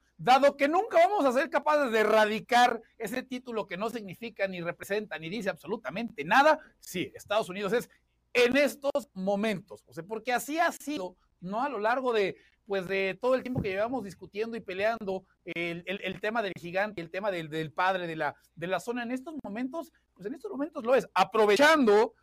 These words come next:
porque tampoco podemos dejar de lado, pues, un recambio generacional mexicano, aprovechando un recambio generacional también de Costa Rica,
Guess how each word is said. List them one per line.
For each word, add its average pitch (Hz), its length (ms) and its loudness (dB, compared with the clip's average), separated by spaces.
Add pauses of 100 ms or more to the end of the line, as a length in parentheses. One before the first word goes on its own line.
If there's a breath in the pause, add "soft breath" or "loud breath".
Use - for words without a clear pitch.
(100)
porque 143 180 -14
tampoco 170 320 -12
podemos 185 360 -8
dejar 196 280 -2
de 254 80 4
lado, 220 340 4 (260 soft breath)
pues, 233 180 -2
un 277 160 2
recambio 269 440 0
generacional 208 640 -4
mexicano, 208 680 -2 (140)
aprovechando 262 880 0
un 247 160 -4
recambio 247 440 -4
generacional 196 920 -2
también 208 320 -6
de 240 140 -6
Costa 165 260 -8
Rica, 208 340 -6